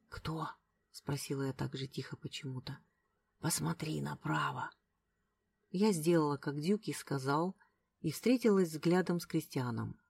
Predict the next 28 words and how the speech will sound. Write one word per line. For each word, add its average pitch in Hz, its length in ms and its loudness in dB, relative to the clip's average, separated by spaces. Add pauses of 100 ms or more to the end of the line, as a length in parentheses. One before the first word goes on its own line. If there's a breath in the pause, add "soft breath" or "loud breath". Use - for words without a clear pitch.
Он 135 200 0
пришел. 131 520 -4 (760)
Я 226 240 6
улыбнулась 170 580 6
ему 202 180 4
слегка 214 420 2
и 180 140 4
тут 208 300 -4
же - 80 -2
получила 185 560 0
ответную 151 500 0
улыбку. 120 440 -8 (640)
Он 139 220 2
одет 139 340 2
в - 60 -16
темные 135 380 0
брюки 147 400 0
и 123 200 -2
темно-синюю 175 720 0
рубашку. 135 600 -4 (640)
Вау, 123 480 -2 (220)
не 139 280 2
видела 139 400 0
его 131 280 -2
никогда 156 640 -2
таким. 120 440 -8 (540)
Очень 131 400 -2
красивый. 107 720 -8